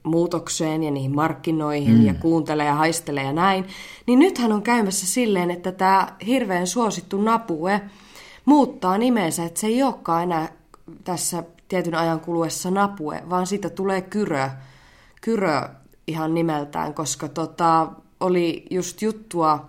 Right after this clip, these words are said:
Speaker 1: lehdissä, että se on sekoitettu, että kun vaikka Englannissa on tilattu sitä,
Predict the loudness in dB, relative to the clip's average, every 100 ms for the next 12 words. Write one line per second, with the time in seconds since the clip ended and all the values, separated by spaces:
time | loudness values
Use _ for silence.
0 | -20 -2 0 0 -2 -4 -2 -2 -4 -8
1 | -4 -4 -4 -20 -20 -20 -20 -14 -10 -6
2 | -4 0 0 0 -2 0 -2 -4 -4 -4
3 | -4 -4 -4 -4 -6 -4 -4 -2 0 0
4 | 0 0 -2 -2 -2 0 2 0 -2 -8
5 | -8 -6 -2 -2